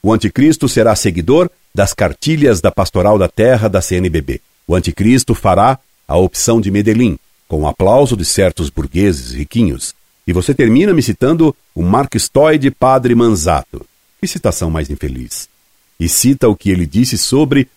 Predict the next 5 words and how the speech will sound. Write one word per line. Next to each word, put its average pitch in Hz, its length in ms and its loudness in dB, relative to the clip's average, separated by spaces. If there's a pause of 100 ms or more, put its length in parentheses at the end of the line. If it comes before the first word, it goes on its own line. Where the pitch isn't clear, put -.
a 87 120 -2
reunião 123 880 2
do 104 120 0
celan. 104 440 0 (480)
Você, 107 480 -2